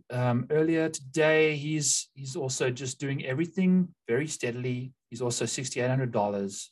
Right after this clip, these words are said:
Love that. And then my best, my, my little sneaky, if you grab him at the right exact time, it's Troy Merritt.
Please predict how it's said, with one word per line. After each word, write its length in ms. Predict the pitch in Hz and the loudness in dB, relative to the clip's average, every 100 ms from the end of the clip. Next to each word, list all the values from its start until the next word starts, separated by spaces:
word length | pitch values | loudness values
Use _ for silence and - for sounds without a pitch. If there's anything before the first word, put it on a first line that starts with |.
| _ | _
Love 220 | 104 123 117 | 2 4 6
that. 320 | 117 117 - _ _ _ | 4 4 0 _ _ _
And 140 | 107 120 | -4 0
then 320 | 117 110 123 - _ _ _ _ _ _ _ _ | 2 2 0 -6 _ _ _ _ _ _ _ _
my 140 | 147 170 | 2 2
best, 500 | 120 131 139 - - _ - | 2 2 2 0 -6 _ -4
my, 220 | 147 175 - - | 0 0 -2 -10
my 160 | 143 | -2
little 160 | 160 165 | 0 0
sneaky, 920 | 156 - 175 170 170 160 156 147 147 _ _ _ _ _ _ _ _ _ _ _ _ _ _ _ 180 | -2 0 0 0 -6 -8 -8 -10 -14 _ _ _ _ _ _ _ _ _ _ _ _ _ _ _ 2
if 180 | 170 | 4
you 80 | 175 | 2
grab 340 | - 139 139 165 | 4 6 6 6
him 120 | 160 | 4
at 140 | 139 | 4
the 100 | 117 | 2
right 280 | 104 120 135 | 4 6 4
exact 440 | 123 113 127 127 | 2 0 0 -2
time, 340 | 127 117 131 156 | -2 0 0 -4
it's 160 | 143 | -10
Troy 260 | - 147 127 | -10 -4 -2
Merritt. 220 | 101 90 | -2 -6